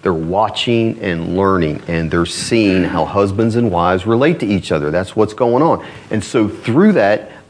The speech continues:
you're training your children how you and your husband relate to each other.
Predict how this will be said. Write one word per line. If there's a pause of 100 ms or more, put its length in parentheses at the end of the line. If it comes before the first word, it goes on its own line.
you're
training
your
children
how
you
and
your
husband
relate
to
each
other.